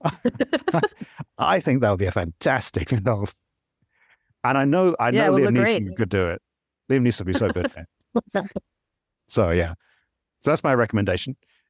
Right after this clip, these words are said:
Speaker 1: Um, The Wonderful Story of Henry Sugar, um,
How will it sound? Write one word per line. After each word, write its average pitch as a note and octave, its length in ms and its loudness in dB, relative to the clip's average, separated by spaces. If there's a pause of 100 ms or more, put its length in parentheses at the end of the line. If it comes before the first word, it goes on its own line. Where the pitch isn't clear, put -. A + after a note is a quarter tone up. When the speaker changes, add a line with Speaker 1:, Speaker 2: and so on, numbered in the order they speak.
(100)
Speaker 1:
Um, G#2+ 380 0 (220)
The G2+ 260 2
Wonderful D3+ 320 0
Story B2 380 2
of G#2 200 0
Henry C3 300 0
Sugar, B2 420 0 (360)
um, F2 240 -6